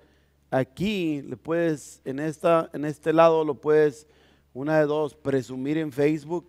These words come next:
de que ya pasaste ese certificado, o lo puedes, este,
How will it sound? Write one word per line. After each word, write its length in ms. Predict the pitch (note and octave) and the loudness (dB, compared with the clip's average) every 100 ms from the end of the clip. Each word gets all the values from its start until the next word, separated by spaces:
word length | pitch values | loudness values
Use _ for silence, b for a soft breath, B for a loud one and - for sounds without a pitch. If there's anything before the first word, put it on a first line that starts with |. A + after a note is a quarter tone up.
| - | -6
de 160 | B2+ | -6
que 160 | - A#2+ | -4 -2
ya 200 | A#2 B2+ | 0 0
pasaste 500 | - C3+ C#3+ C#3+ C#3+ | -2 -4 -4 -4 -6
ese 300 | B2 C3+ C3 | -8 -10 -8
certificado, 840 | A#2+ A#2 C3+ B2+ G#2+ C3+ D3 G3+ - _ _ _ _ _ _ _ _ | -8 -8 -8 -6 4 4 4 0 -10 _ _ _ _ _ _ _ _
o 300 | C#3+ F#3 E3 | 8 8 8
lo 120 | D3 | 4
puedes, 680 | A#2+ C#3 C#3+ D3 C#3+ C3+ - | 0 2 6 6 6 2 -6
este, 440 | C3 B2+ - C3 | -4 -4 -4 -8